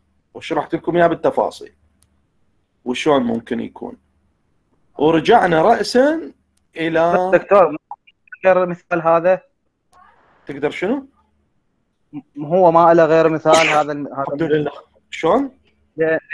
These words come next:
Speaker 2: لأن بالترانسبوز ماكو صاير عنده خربطة، إنه ما نعرف. الترانسبوز يعني هو هذا مال معكوس المصفوفة، من تأكس ال-، الصف يسا-، ي-، يصير عمود.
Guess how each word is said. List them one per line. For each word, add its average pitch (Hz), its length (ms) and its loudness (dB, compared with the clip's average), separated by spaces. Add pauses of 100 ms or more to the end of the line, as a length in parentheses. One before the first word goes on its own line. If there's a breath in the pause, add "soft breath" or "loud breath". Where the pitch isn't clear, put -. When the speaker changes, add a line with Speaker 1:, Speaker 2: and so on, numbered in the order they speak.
(120)
Speaker 2:
لأن 160 80 -8
بالترانسبوز 175 880 0
ماكو 175 560 -4 (380)
صاير 139 280 0
عنده 135 640 -6
خربطة، 165 600 -4
إنه 147 260 -6
ما 170 280 -2
نعرف. 170 320 2 (840 soft breath)
الترانسبوز 160 720 -2
يعني 151 220 0
هو 175 140 2
هذا 165 200 2
مال 147 200 -2
معكوس 143 460 -6
المصفوفة، 170 880 -2
من 147 220 -12
تأكس 135 320 -8 (300)
ال-، 135 160 -10 (400)
الصف 131 420 -6
يسا-، 139 420 -2
ي-، 135 360 -6
يصير 135 240 -6
عمود. 147 460 -4